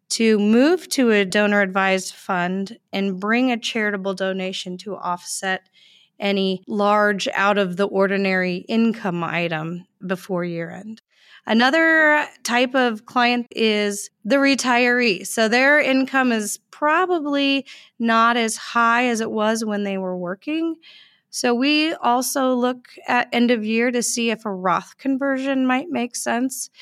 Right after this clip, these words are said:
If they're in a lower tax bracket year, it might make sense to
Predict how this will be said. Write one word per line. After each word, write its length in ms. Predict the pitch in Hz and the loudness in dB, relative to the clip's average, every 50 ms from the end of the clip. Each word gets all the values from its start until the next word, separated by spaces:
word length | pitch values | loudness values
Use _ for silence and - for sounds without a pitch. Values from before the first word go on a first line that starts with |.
| - - - - _ _ _ | -20 -20 -20 -20 _ _ _
If 200 | - 202 - - | -10 -10 -6 -2
they're 260 | 240 240 240 240 240 | 0 2 2 2 2
in 80 | 240 226 | 2 2
a 80 | 220 | 0
lower 380 | 214 214 214 208 214 220 233 233 | 0 0 0 0 0 0 -2 -4
tax 420 | 233 - 226 226 226 226 - - | -6 -6 -4 -4 -4 -4 -6 -10
bracket 480 | - _ - 226 220 220 - - 226 - | -12 _ -4 -2 -2 -2 -4 -6 -8 -8
year, 460 | - 202 208 214 214 214 233 233 233 _ - | -6 -4 -2 -2 0 0 -2 -4 -6 _ -6
it 120 | 233 226 | -6 -4
might 280 | - 220 214 214 - - | -2 -2 -2 -2 -2 -2
make 240 | 220 208 208 - | -2 -4 -4 -4
sense 420 | - - - 269 262 262 262 - - | -6 -4 -2 -2 -2 -2 -4 -6 -8
to 400 | - - - 226 220 214 214 214 | -8 -6 -4 -4 -2 -2 -4 -6